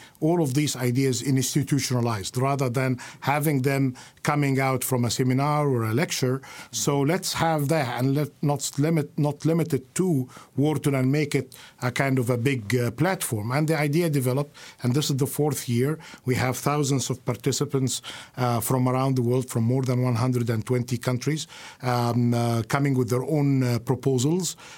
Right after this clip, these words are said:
Uh, tough competition because, um, and actually the difficulty now is not for those who wrote the proposals and finishing them. The difficulty, as it happened last year and the year before, for those who are going to be assessing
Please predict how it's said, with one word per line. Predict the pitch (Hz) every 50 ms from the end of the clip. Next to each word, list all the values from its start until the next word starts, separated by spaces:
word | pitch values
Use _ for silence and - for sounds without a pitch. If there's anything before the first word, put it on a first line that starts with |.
| - - 120
Uh, | 123 123 120 120 - -
tough | - 170 170 165 -
competition | - 160 143 - - 143 156 143 120 - 156 175 180
because, | 165 151 131 - 139 135 135 135 135 139 190 -
um, | - 127 127 156 - -
and | 143 143
actually | 156 - - 143
the | 131 139 127
difficulty | 135 196 196 - 202 - 180 165 - 147 139
now | 139 156 160 127 113 120 135 - - - - -
is | - 135 131 120
not | 139 165 165 165
for | - 151 143
those | 127 131 151 156 - -
who | - 135
wrote | 143 147 143 131
the | 127 127
proposals | - 131 123 123 - 147 139 120 139 127 113 131
and | 123 123 117
finishing | - 139 139 120 - 135 123 113
them. | 113 104 98 - - - - - -
The | 123 123
difficulty, | 139 196 196 220 208 - 185 151 - 160 160 -
as | 156 135 120
it | 143 - -
happened | 160 147 151 151 139 135 127 117 - - - - -
last | 127 143 160 156 - - 151
year | 151 147 143
and | 139 131
the | 127 131
year | 135 139 135 127
before, | 113 117 - - 214 202 143 104 - - - - - -
for | - - - 156 156 156 156 151 147 143 143 127 - - - - _ _
those | 120 110 151 165 180 185 175 -
who | 156
are | 143 135
going | 131 160 165 160
to | 165 151
be | 131 147 156 180 165
assessing | - 127 - - 147 - - 143 127 120 117 117 104